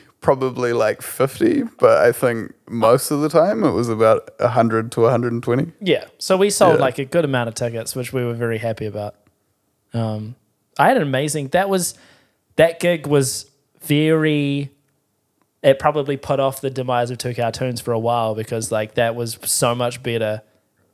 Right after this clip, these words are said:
Speaker 2: of a gig than anything we had in England.
Speaker 1: Mm.
Speaker 2: You know what I mean? It was, like, back to, like, this is a fun thing. It also felt like, it really felt like, you know, because it, it didn't feel like a venue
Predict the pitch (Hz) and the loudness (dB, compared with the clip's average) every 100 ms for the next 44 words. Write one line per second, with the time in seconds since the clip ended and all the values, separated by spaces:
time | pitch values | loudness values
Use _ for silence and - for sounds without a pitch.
0 | _ _ 135 120 117 123 120 113 131 117 | _ _ -2 -2 -2 -2 -2 -4 -4 -4
1 | 110 120 120 110 117 113 113 110 107 110 | -4 -6 -8 -6 -6 -6 -6 -6 -6 -8
2 | 110 101 104 - - - 131 120 104 _ | -6 -8 -10 -14 -12 -4 -2 -2 -8 _
3 | _ _ 117 113 117 117 123 147 123 120 | _ _ -4 0 0 -2 -2 -4 -6 -4
4 | 123 113 123 123 120 - 120 110 110 - | -4 -4 -4 -2 -2 -4 -6 -6 -8 -14
5 | _ _ _ _ _ _ - 120 120 117 | _ _ _ _ _ _ -10 -8 -6 -8
6 | - 113 110 120 107 104 _ _ _ _ | -6 -6 -6 -6 -8 -12 _ _ _ _
7 | _ _ - 180 196 196 190 160 151 143 | _ _ 2 4 6 2 2 2 0 -4
8 | - _ - 151 170 151 147 139 135 135 | -14 _ -6 -4 -2 -2 0 0 -2 -4
9 | 131 127 120 117 _ _ _ _ _ _ | -8 -4 -4 -6 _ _ _ _ _ _
10 | _ _ _ _ _ _ _ _ _ - | _ _ _ _ _ _ _ _ _ -20
11 | _ _ _ _ _ _ - 131 151 139 | _ _ _ _ _ _ -4 2 4 4
12 | 127 - _ _ 160 147 170 139 170 175 | 0 -8 _ _ -2 0 -2 -2 -2 -2
13 | - 156 147 139 139 117 131 131 123 104 | 0 2 4 2 -2 -2 -2 -2 -4 -6
14 | 95 127 | -10 -14